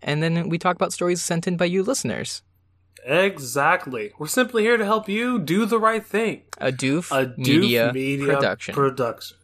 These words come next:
Speaker 1: Hells
Speaker 2: If
Speaker 1: yeah.
Speaker 2: you really think about it, writing is definitely just like cooking in a sense.
Speaker 1: It is
Speaker 2: 'Cause
Speaker 1: exactly
Speaker 2: you get
Speaker 1: like cooking.
Speaker 2: Yeah, 'cause you
Speaker 1: I
Speaker 2: get all these, these pieces, and you have to go to, like, a, a farmer's market.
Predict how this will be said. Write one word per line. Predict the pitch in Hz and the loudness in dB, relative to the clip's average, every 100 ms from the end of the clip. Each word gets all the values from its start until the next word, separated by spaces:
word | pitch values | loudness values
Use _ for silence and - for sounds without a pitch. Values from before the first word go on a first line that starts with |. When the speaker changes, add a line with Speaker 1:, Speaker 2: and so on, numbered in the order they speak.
| - | -8
Speaker 1:
Hells | - 135 | 0 2
Speaker 2:
If | 196 | 2
Speaker 1:
yeah. | 220 | 2
Speaker 2:
you | 233 | 2
really | 302 277 | 2 2
think | - 196 | 0 0
about | 196 196 196 196 | 0 2 2 0
it, | 196 - _ - | -4 -10 _ -14
writing | 147 127 147 202 233 | -6 2 4 4 0
is | 208 139 - | 0 -2 -2
definitely | 143 143 156 139 | 0 0 -2 -2
just | 127 135 - | -2 -4 -2
like | 127 120 117 - _ _ _ - | -2 -2 -4 -14 _ _ _ -8
cooking | - 147 123 101 _ - | -4 -2 -4 -12 _ -10
in | 135 | -8
a | 113 | -6
sense. | - 107 - | -8 -10 -8
Speaker 1:
It | - 151 | -2 0
is | 175 | 2
Speaker 2:
'Cause | 165 | 0
Speaker 1:
exactly | 151 135 131 131 139 | 0 2 4 4 2
Speaker 2:
you | |
get | 117 | 2
Speaker 1:
like | 113 | 2
cooking. | 160 - - - _ _ _ _ - | 0 -2 -12 -16 _ _ _ _ -6
Speaker 2:
Yeah, | 226 202 | -2 -2
'cause | - 123 | 0 2
you | |
Speaker 1:
I | 131 | 2
Speaker 2:
get | |
all | 123 143 160 | 4 4 2
these, | 151 151 143 131 - | 2 2 0 -4 -8
these | 139 135 | -6 -6
pieces, | - 196 196 202 185 - | -2 0 0 0 -4 -4
and | |
you | 143 | -4
have | 127 | -4
to | |
go | 127 135 | -2 0
to, | 131 135 | 0 -2
like, | 127 120 | -4 -4
a, | 110 107 - | -8 -10 -14
a | 135 120 113 | -10 -8 -8
farmer's | - 156 151 156 143 | -2 2 2 2 0
market. | 156 160 160 185 | 2 2 2 -6